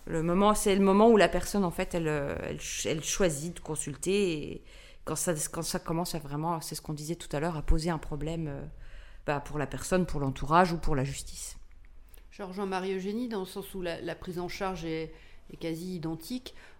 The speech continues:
Speaker 2: Nous, ce sont les mêmes équipes qui prennent en charge les personnes, euh, addictes à, aux produits et, et les personnes, euh, souffrant d'addiction, euh, sans produit. Voilà, c'est, c'est la même, euh,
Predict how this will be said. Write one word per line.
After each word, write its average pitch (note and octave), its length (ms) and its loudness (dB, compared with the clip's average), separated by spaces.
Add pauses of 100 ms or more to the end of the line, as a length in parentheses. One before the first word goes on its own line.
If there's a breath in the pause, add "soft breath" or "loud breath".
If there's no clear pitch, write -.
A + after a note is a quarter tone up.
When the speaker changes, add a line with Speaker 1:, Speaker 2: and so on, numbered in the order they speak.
Speaker 2:
Nous, G3 160 -2
ce F3+ 240 -6
sont G3+ 180 -4
les F3+ 140 2
mêmes F3+ 200 0
équipes F#3 360 -2
qui G3 100 -8
prennent F#3 260 0
en E3+ 80 -2
charge F#3+ 320 -2
les E3+ 120 -2
personnes, F#3 500 2
euh, E3 240 2
addictes E3 400 -2
à, D#3+ 460 0 (480 loud breath)
aux F#3 80 -2
produits G3+ 680 2
et, E3+ 420 2
et E3 40 -2
les E3 100 -2
personnes, F#3 540 -2
euh, D#3+ 320 -2
souffrant - 260 -6
d'addiction, D#3+ 640 -2
euh, D3+ 160 -4
sans D#3 180 -6
produit. F#3 360 -4
Voilà, F3+ 180 0
c'est, F3 220 -8
c'est E3+ 200 -6
la D#3+ 200 -2
même, F3+ 280 0
euh, D#3+ 200 -2